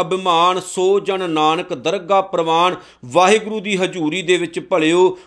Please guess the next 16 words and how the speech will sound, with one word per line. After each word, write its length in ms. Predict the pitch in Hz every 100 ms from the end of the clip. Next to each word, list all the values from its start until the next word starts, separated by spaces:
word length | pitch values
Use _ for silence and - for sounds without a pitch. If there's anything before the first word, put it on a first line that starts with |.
| _
ਉਹੀ 280 | 190 220 240
ਇਨਸਾਨ 680 | - 185 170 - 160 170 180
ਕਬੂਲ 440 | 170 143 156 175
ਚੜ੍ਹਦੇ 480 | 170 - 175 180 196
ਨੇ 140 | 196
ਜਿਨ੍ਹਾਂ 400 | 156 151 170 180
ਦਾ 200 | 170 175
ਹੰਕਾਰ 460 | 135 160 175 165 135
ਖਤਮ 260 | 151 160
ਹੋ 80 | 151
ਜਾਏ। 200 | 123 104 - _ _
ਗੁਰੂ 360 | 107 120 196 233
ਦੀ 200 | 196 226
ਹਜ਼ੂਰੀ 460 | 196 175 180 185 208
ਦੇ 120 | 220
ਵਿੱਚ 260 | 208 208